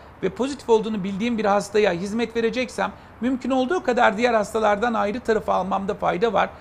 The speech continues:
Niçin? Çünkü şöyle bir şeyimiz var. Olur o sırada hapşırır, aksırır, bir şekilde maskesini, e, çıkartabilir veya maskesine müdahale edebilir.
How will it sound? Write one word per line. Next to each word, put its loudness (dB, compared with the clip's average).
Niçin? -4
Çünkü -2
şöyle 4
bir -2
şeyimiz -6
var. 4
Olur 6
o 4
sırada 0
hapşırır, 0
aksırır, 0
bir -2
şekilde 0
maskesini, -2
e, 4
çıkartabilir 4
veya 2
maskesine 0
müdahale 2
edebilir. -2